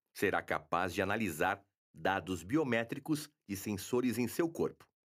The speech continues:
determinar o tipo de sua personalidade e suas variações de humor e calcular o impacto emocional que uma determinada canção, até mesmo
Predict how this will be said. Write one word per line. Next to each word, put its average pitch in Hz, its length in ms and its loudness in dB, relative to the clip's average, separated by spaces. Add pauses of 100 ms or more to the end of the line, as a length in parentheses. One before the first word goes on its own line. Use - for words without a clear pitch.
(420)
determinar 123 580 2
o 117 100 2
tipo 151 400 -2
de 131 100 -2
sua - 280 0
personalidade 139 920 2 (440)
e 87 40 -8
suas 104 280 0
variações 117 500 2
de 113 100 0
humor 135 340 2 (380)
e 120 60 -2
calcular 120 640 0 (260)
o 95 60 -2
impacto 98 400 0
emocional 117 680 0 (120)
que - 80 -6
uma 113 160 2
determinada 123 680 0
canção, - 480 -2 (380)
até - 220 0
mesmo 101 480 2